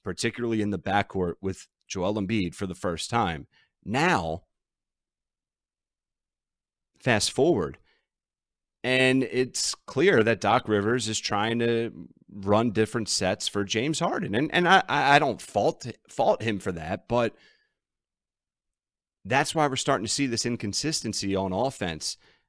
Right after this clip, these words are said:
from the seventy-sixers. You're trying to get pick and rolls with James Harden and Joel Embiid.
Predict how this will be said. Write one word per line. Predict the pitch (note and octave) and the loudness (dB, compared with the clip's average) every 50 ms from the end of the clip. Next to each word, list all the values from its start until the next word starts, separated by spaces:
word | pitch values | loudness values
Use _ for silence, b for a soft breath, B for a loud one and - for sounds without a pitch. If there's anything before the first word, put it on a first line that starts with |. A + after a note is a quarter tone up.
| b _ - | b _ 0
from | - A#2+ A#2 | 0 2 2
the | A2+ | 2
seventy-sixers. | - - B2 A2+ G#2 G#2+ F#2 F2+ - - E3+ F3 - - G#2 F2 D#2 | 0 2 2 2 2 0 -4 -4 -2 -2 -2 -2 -4 -4 -6 -6 -6
You're | E2 F2+ | -8 -6
trying | - - B2 A#2 A#2 | -2 0 0 2 2
to | A#2+ A2 | 0 2
get | F#2 A#2 G#2+ - | 2 0 0 0
pick | - A#2+ A#2 - | -2 -4 -4 -4
and | A#2 G#2 G2 | -4 -4 0
rolls | G2+ G#2 G#2+ A2+ A2+ G#2+ - | 2 2 2 2 0 -4 -6
with | G2 F2 | -8 -8
James | - - A#2+ G#2 G#2+ G2 - | -4 -4 -2 -2 -2 -2 0
Harden | G#2 G2+ G#2+ A2 A2 A2 G#2 | 2 4 4 4 4 2 0
and | G2+ G#2 G2 | 0 -2 -2
Joel | G2 G2 F#2+ G2+ A2+ A2 G#2+ | -2 -2 0 0 0 0 -2
Embiid. | G#2 F2+ G2+ G2+ G#2 G#2 G#2 G#2 F#2+ | -4 -4 -2 0 2 2 2 0 0